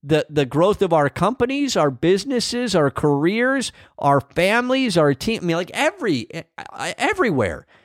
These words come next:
is impacted by, um, our ability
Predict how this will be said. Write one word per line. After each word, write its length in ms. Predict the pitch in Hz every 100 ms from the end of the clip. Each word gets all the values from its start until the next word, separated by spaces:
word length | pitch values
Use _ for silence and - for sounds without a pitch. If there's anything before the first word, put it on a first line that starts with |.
| _
is 220 | 143 139
impacted 580 | 151 143 147 127 135 110
by, 420 | 123 117 113 113 - - _ -
um, 240 | 127 123 123
our 280 | 147 143 147
ability 680 | 135 143 139 120 101 104 107